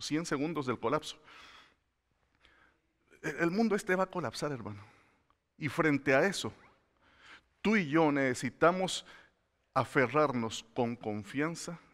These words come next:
a un Dios que está listo para suplir tus necesidades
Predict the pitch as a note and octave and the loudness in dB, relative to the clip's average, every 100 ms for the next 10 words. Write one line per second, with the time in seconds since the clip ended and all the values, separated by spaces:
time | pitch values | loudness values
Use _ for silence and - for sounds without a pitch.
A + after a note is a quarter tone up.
0 | - A#2+ C#3 C#3 B2 C3 C3+ - A#2+ - | -4 -2 0 -2 -2 -4 -4 -6 -8 -2
1 | C#3 B2 C3+ E3 - E3 - A2+ G#2+ B2 | 0 0 -2 -8 -6 -4 0 0 0 -6
2 | - B2+ D#3 - - C3 B2+ A#2 A2+ A#2 | -8 -4 -4 -4 -6 -4 -2 -4 -4 -2
3 | B2 C#3+ D3 | 0 0 0